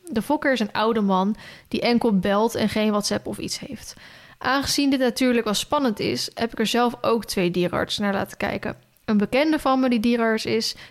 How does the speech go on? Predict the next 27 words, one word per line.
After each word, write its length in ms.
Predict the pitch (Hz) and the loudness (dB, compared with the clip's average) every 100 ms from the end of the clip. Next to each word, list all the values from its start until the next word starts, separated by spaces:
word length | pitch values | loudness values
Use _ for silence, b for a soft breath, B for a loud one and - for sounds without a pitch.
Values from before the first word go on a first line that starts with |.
| B | B
die 160 | 247 | 2
ging 180 | 262 262 | 2 2
mee 180 | 226 220 | 2 2
tijdens 240 | 220 214 | 2 0
de 80 | 208 | 0
bezichtiging. 760 | 208 196 220 208 196 170 220 254 B B | 0 0 0 -2 -6 -4 -6 -8 B B
En 120 | - 220 | -2 0
ik 60 | |
heb 120 | 233 | 2
een 140 | 220 214 | -2 -2
aankoopkeuring 680 | 240 262 269 262 254 240 220 | -2 0 0 0 0 2 2
laten 260 | 269 208 | 0 0
doen 180 | 208 214 | 2 4
door 100 | 208 | 2
een 160 | 202 - | 0 0
onafhankelijke 680 | 214 208 202 202 202 185 190 | 2 2 0 0 -2 -2 0
dierenarts 420 | 214 226 202 202 | 0 0 -2 0
in 80 | 208 | 2
de 100 | 208 | 4
buurt 340 | 196 233 262 | 4 2 0
van 140 | - | -2
de 60 | 208 | -2
pensionstal 580 | - 202 240 240 - 226 | 0 0 2 0 0 0
waar 120 | 214 | 2
de 80 | 202 | 2
jaarling 380 | 175 180 208 196 | 0 -2 -4 -6
stond. 360 | - - - | -6 -10 -14